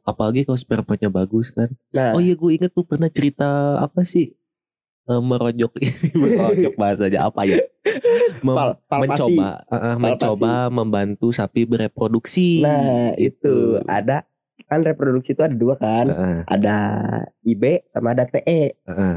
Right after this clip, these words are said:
Speaker 2: I B itu inseminasi buatan, kalau T E itu transfer embrio.
Speaker 1: Transfer
Speaker 2: Embrio.
Speaker 1: embrio.
Speaker 2: Heeh.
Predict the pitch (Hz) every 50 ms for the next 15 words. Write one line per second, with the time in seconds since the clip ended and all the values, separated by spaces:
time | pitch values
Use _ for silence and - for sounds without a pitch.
0 | 87 - - - 123 120 117 113 - - 151 147 139 - 120 120 120 117 117 117
1 | - 113 110 104 104 - 127 135 143 - - 117 117 - - - - 107 120 -
2 | 143 - - 127 135 135 135 - - 117 - 110 117 113 117 117 117 123 123 117
3 | 110 104 - - _ _ _ _ - 98 98 117 123 120 - 113 113 110 104 104
4 | 104 101 - 98 98 98 95 92 - 117 110 107